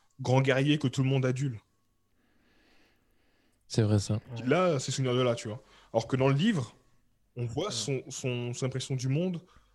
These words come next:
Speaker 1: euh, ce qu'il a vécu, pour, comment il s'est, ce qu'il, qui s'il a affronté, ce qu'il a découvert.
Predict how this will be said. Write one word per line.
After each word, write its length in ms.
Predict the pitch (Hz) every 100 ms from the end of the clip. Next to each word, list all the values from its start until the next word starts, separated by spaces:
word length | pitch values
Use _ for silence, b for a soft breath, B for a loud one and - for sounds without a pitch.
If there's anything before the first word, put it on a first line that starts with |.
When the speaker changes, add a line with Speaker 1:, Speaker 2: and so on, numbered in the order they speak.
| b
Speaker 1:
euh, 180 | 117 117
ce 100 | 113
qu'il 160 | - 131
a 60 | 123
vécu, 720 | 131 135 165 175 175 180 180 b b -
pour, 180 | - -
comment 240 | - 131
il 60 | 127
s'est, 180 | 127 120 - _ _ _ -
ce 120 | -
qu'il, 200 | - 131
qui 160 | - 139
s'il 200 | - 123
a 40 |
affronté, 380 | 113 131 - 165
ce 80 | -
qu'il 80 | 117
a 40 |
découvert. 600 | 117 - 127 160 170